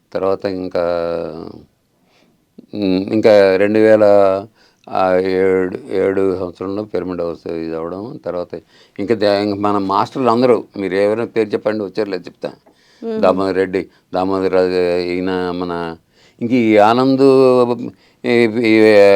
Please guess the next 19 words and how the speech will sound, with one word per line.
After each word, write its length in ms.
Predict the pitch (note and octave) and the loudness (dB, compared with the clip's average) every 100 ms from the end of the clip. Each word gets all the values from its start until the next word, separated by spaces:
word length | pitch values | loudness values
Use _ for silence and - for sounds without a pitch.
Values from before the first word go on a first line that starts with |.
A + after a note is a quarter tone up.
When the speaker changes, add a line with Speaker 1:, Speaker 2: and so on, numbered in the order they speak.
| F#2+ F#2+ F#2+ F#2+ G2+ G2+ | 4 2 0 -4 -8 -8
Speaker 1:
మే-, 240 | F#2+ G2 | -6 -2
నవకాంత్ 400 | G#2 A2+ A#2+ A#2 | 2 4 2 2
అంటే 320 | A#2 G#2+ C3 | -2 0 -2
ఇంకా 160 | A2+ G#2 | 0 -2
మరీ 640 | F#2+ G2 A#2 A2+ G#2 F#2+ F#2 _ _ _ _ - | 0 0 2 2 2 0 -4 _ _ _ _ -6
మాకు 200 | F#2 F#2+ | -2 -2
మరి 420 | E2+ F#2 F2+ E2+ D#2+ E2 D2+ - | 0 0 0 -2 -4 -8 -10 -12
పిల్లలే 240 | D#2 E2+ | -10 -8
కదా. 340 | F2 E2+ G2 F2+ - | -8 -12 -12 -12 -6
Speaker 2:
మ్మ్. 1160 | C#4 G#3 G#3 G#3+ G3+ F#3+ B3+ - D4 D#4+ C#4+ C4 | -6 -4 -4 -2 -4 2 2 4 4 4 2 0
<laughs> 20 | |
మీ 80 | C4+ | -2
Speaker 1:
మ-, 60 | - | -4
Speaker 2:
పిల్లలే 380 | C4 C4+ C4+ | 0 2 4
ఇంకా. 320 | G#3+ G3+ A3 - | 2 4 2 4
Speaker 1:
<laughs> 120 | G#3+ - - D#4+ - - _ A#3+ | 0 0 -6 -16 -16 -20 _ -12
వాళ్ళు 640 | A3+ B2 F#2 G2+ F#2+ - | -8 -6 -4 -2 -2 -4
అప్పటి 400 | G#2 F2 - F#2 | -4 -6 -4 -4
నుంచి, 320 | F#2+ F2+ F2+ | -4 -4 -4